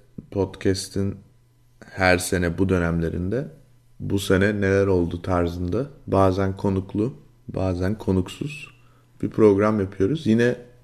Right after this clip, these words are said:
iki bin on beş için de aynısını yapalım istedik. E, bugünkü konumuz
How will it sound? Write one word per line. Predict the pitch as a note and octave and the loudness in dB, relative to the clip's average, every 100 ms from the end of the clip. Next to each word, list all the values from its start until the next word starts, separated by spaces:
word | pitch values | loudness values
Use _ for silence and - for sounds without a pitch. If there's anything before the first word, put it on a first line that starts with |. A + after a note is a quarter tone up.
| - | -20
iki | - A2 | -10 0
bin | A2+ | 2
on | A2+ A2+ | 4 2
beş | A2 - | 0 0
için | - A2 | -4 0
de | |
aynısını | B2 A#2 A2+ - B2 | 2 2 0 -4 -2
yapalım | A2+ A#2+ A2+ A#2 - | -2 0 -2 -2 -8
istedik. | - - F2+ - - - - - - - - - - _ - _ _ G2+ | -14 -6 -4 -6 -10 -20 -20 -20 -20 -20 -20 -20 -20 _ -20 _ _ -2
E, | G2 F#2+ G#2 | 0 0 0
bugünkü | G#2+ A2 G#2+ G#2 | 2 2 2 0
konumuz | G#2 G2+ A2+ F#3+ - - | 2 0 0 -6 -10 -20